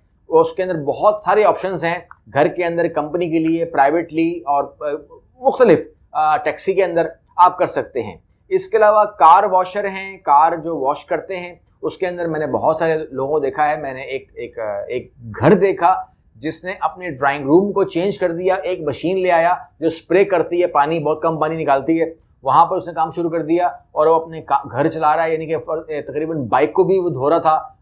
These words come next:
और कार्स को भी धो रहा था और अच्छे खासे पैसे वो कमा रहा था। एक बाइक के वो डेढ़ सौ रुपये मांग रहा था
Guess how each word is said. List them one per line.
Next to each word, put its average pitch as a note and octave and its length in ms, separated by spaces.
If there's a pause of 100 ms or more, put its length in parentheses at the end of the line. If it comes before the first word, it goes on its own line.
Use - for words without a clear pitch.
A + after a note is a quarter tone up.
और E3 160
कार्स D#3+ 580
को G#3 80
भी F#3+ 60
धो D#3 120
रहा D#3+ 100
था D#3 440
और E3+ 220
अच्छे G3 240
खासे E3 240
पैसे D#3+ 260
वो D#3 60
कमा C#3+ 240
रहा D#3 100
था। - 340 (180)
एक F#3 320 (100)
बाइक C3+ 360
के E3+ 100
वो D#3+ 120
डेढ़ C#3 240
सौ F3 120
रुपये E3+ 180
मांग D3 220
रहा D3 120
था C#3+ 340